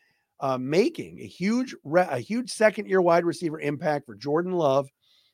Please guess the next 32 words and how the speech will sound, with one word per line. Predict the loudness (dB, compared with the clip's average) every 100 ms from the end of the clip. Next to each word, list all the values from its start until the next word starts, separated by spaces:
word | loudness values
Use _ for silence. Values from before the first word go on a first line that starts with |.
| _
as | -12 -6
a |
big | -4 -4
play | 0 2 2
and | 2
red | -2 -2
zone | -4 -4
threat. | -6 -8 -8
Watson, | -6 -6 -6 -12
before | -4 -2
the | 2
week | 2 0
six | -8 -10
bye, | 0 4 4
saw | 4 0 -2
seven | -2 -4 -4
targets | 0 6 6 6 0 -8 _ _ _ -4
against | -2 -2 -6
the |
Raiders, | 2 2 2 -4 -12 _ _ _
catching | 0 2 2 -4
three | -2 0 4
balls | 10 10 10
for | 6 0
ninety-one | 0 0 -2 -4
yards. | -6 -14 _
He | -18
should | -14
be | -10
more | 4 6 6
locked | 6 4 0 _
in | 2 4 2 -2